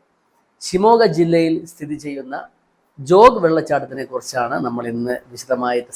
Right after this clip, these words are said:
സംസാരിക്കുന്നത്. വളരെ പ്രകൃതി രമണീയമായ ഒരു താഴ്വരയിലാണ് ഈ വെള്ളച്ചാട്ടം സ്ഥിതി ചെയ്യുന്നത്. അതായത്, ഇടതൂർന്ന വനങ്ങളും കുന്നുകളും ഉൾപ്പെടെ പച്ചപ്പ് നിറഞ്ഞ ഒരു താഴ്വരയിലാണ്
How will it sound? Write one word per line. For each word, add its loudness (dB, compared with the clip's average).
സംസാരിക്കുന്നത്. -10
വളരെ 4
പ്രകൃതി -4
രമണീയമായ -6
ഒരു -16
താഴ്വരയിലാണ് -2
ഈ 4
വെള്ളച്ചാട്ടം -4
സ്ഥിതി -10
ചെയ്യുന്നത്. -14
അതായത്, 0
ഇടതൂർന്ന -2
വനങ്ങളും -8
കുന്നുകളും 4
ഉൾപ്പെടെ -2
പച്ചപ്പ് -4
നിറഞ്ഞ 0
ഒരു -6
താഴ്വരയിലാണ് -8